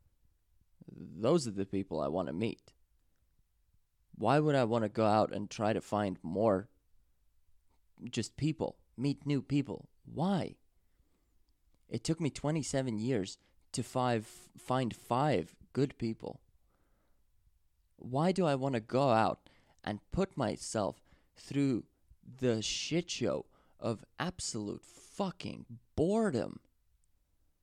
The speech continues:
and lunacy? I mean, look around yourselves.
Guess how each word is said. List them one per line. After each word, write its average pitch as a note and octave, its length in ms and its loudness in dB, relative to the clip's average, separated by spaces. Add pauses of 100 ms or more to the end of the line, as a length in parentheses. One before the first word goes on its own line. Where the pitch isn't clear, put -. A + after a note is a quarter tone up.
(520)
and B2 240 0
lunacy? D#3 880 2 (400)
I C#3 100 -2
mean, F3 300 2
look A3+ 300 0
around D#3+ 440 0
yourselves. - 540 -4